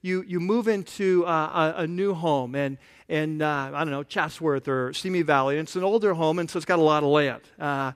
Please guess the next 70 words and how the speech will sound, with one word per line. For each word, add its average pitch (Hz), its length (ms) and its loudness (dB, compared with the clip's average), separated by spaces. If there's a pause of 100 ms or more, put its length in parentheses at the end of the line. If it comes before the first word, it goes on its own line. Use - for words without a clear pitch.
(360)
and 156 220 -2
so - 120 -2
it's 180 120 -2
got, 202 100 2
like, 180 120 0
a 170 40 -8
half 196 300 0
acre, 165 200 4
and 180 60 0
it's - 80 -10
full 202 180 4
of 180 80 2
fruit 160 220 -2
trees. 127 380 -6
And 160 180 2 (240)
you 247 140 2
know 262 120 4
nothing 208 380 2
about 156 340 2
fruit 151 280 -2
trees. - 600 -6
Uh, 147 80 -4
you're, 151 200 2
you're 165 160 2
not 170 160 4
a 170 40 0
gardening 143 380 2
type, 196 400 2
and 151 180 -2
so 156 300 2 (200)
they've 180 120 4
told 208 220 2
you 202 80 0
you 196 100 2
have 151 300 -2
eighteen 233 400 4
fruit 165 260 -2
trees 151 320 0
on 143 140 0
your 135 100 -4
property, 147 640 0 (260)
and 226 140 -2
you 254 80 2
look 175 220 4
at, 208 120 2
you 240 140 4
don't 240 100 2
know 170 120 4
one 147 200 0
from 180 200 -4
another. 202 400 0 (260)
Well, 220 80 -2
how 262 80 2
are 247 80 4
you 233 80 2
gonna 202 140 2
figure 160 340 0
it 143 80 4
out? 147 300 4 (420)
Well, 208 100 6
you 233 60 2
could 269 180 -4
do 214 140 4
internet 185 400 2
research, 170 420 0
but 180 80 -2
that 208 140 0
sounds 156 300 -4
really 139 140 2
boring. 131 480 -2